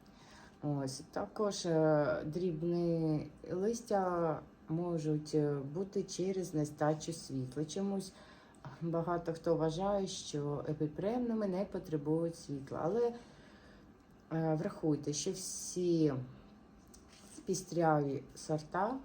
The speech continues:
епіпремнумів, сингонів, таке інше, потребують більшого освітлення, не прямого сонця, але світлого місця. Тоді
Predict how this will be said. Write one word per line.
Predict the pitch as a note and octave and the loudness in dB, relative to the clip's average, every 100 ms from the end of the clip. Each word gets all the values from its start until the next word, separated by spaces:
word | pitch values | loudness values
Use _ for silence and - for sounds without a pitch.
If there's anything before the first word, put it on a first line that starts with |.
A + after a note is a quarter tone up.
| - | -6
епіпремнумів, | D3 D3 C3+ G#3 A#3+ A3+ G3+ F3+ E3+ D#3+ | -4 -4 -2 0 2 2 0 -2 -4 -6
сингонів, | D3 C#3 C#3+ G3 G#3 F3+ D#3 D3 | -8 -8 -4 0 0 0 -2 -4
таке | - - | -8 -4
інше, | F#3+ A#3+ A#3 - G3 - - - | -2 0 -2 -6 -10 -16 -20 -10
потребують | F#3 F#3+ F3 C#3 D#3 G#3 A#3+ A#3+ A#3 - - | -8 -4 -4 -2 -2 0 2 0 -4 -14 -10
більшого | D3 D#3 F3 E3+ F#3 F3+ F3 | 0 2 2 -2 -4 -2 -4
освітлення, | E3+ D#3+ D3 D3 D3 C3+ C3+ C3+ | -4 -8 -2 -2 -2 -4 -4 -2
не | F3+ G#3 F3+ | 0 0 0
прямого | F#3 E3+ F3 F3 A3 | -2 0 0 -2 -8
сонця, | - A#3 B3 - C4 - - - - - - | -6 -8 -8 -10 -14 -14 -20 -20 -20 -12 0
але | D#3 D3+ | 2 2
світлого | - F3 G3 G3+ G3 F#3+ E3+ - | 0 -4 -2 -4 -4 -4 -6 -4
місця. | D#3+ D#3 C#3 - - C3+ - - - - | 0 0 0 -6 -12 -12 -14 -20 -20 -6
Тоді | E3+ E3+ D3+ E3 | -2 0 2 2